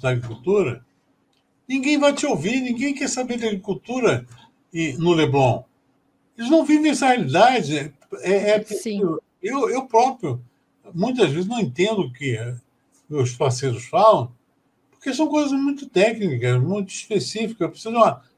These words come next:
Speaker 1: uma bagagem enorme de agricultura para entender o que aquilo significa. E aí vem a palavrinha-chave. No lugar de informar,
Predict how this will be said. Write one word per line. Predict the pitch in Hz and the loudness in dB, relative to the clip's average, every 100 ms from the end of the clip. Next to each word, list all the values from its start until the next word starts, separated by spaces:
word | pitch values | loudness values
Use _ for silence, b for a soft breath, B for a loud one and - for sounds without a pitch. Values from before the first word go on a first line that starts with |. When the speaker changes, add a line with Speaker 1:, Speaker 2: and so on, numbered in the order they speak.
| - | 2
Speaker 1:
uma | 202 | 2
bagagem | 170 175 151 160 156 190 | 6 6 6 2 0 -4
enorme | 214 190 226 226 180 127 120 - _ _ _ _ | -2 4 8 8 6 -2 -8 -14 _ _ _ _
de | 139 233 269 | -8 -2 4
agricultura | 196 160 156 165 202 240 220 | 4 2 -6 -4 -2 4 4
para | - 240 | 2 -4
entender | 233 240 170 196 | -4 -4 2 2
o | 254 | 0
que | - 220 | -8 -12
aquilo | 254 220 | -10 -12
significa. | - 240 240 220 - 202 - 117 _ _ _ _ _ - | -10 -8 -6 -8 -6 -8 -10 -18 _ _ _ _ _ -4
E | 170 | 4
aí | 190 | 4
vem | 170 185 | 6 2
a | |
palavrinha-chave. | 185 170 151 143 131 123 113 98 - _ _ _ _ _ _ _ _ _ _ _ - | 2 4 4 2 -2 -2 -4 -6 -10 _ _ _ _ _ _ _ _ _ _ _ -8
No | 143 190 175 | 2 6 6
lugar | 135 127 202 | 6 4 4
de | 160 156 | 4 -2
informar, | 120 117 110 143 139 104 | -2 -2 -2 0 0 0